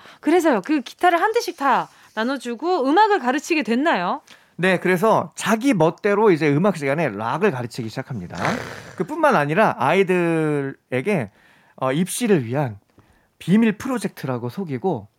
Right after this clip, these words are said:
Speaker 2: 밴드를 결성하기로 해요.
Speaker 1: 아, 또 사심을 또 조금
Speaker 2: 네.
Speaker 1: 채우는구나.
Speaker 2: 그러니까 이제 마치 뭐 수시입학해야 된다, 뭐 이런
Speaker 1: 아하.
Speaker 2: 것처럼 좋은 경력을 쌓아야 된다,
Speaker 1: 그렇죠,
Speaker 2: 이렇게 하는
Speaker 1: 그렇죠.
Speaker 2: 것처럼
Speaker 1: 네.
Speaker 2: 아이들한테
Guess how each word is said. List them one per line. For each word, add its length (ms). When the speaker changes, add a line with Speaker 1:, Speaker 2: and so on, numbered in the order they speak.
Speaker 2:
밴드를 520
결성하기로 640
해요. 400
Speaker 1:
아, 360
또 180
사심을 520
또 140
조금 280
Speaker 2:
네. 80
Speaker 1:
채우는구나. 380
Speaker 2:
그러니까 120
이제 120
마치 300
뭐 80
수시입학해야 800
된다, 280
뭐 340
이런 120
Speaker 1:
아하. 120
Speaker 2:
것처럼 260
좋은 220
경력을 420
쌓아야 280
된다, 480
Speaker 1:
그렇죠, 360
Speaker 2:
이렇게 140
하는 180
Speaker 1:
그렇죠. 100
Speaker 2:
것처럼 280
Speaker 1:
네. 60
Speaker 2:
아이들한테 640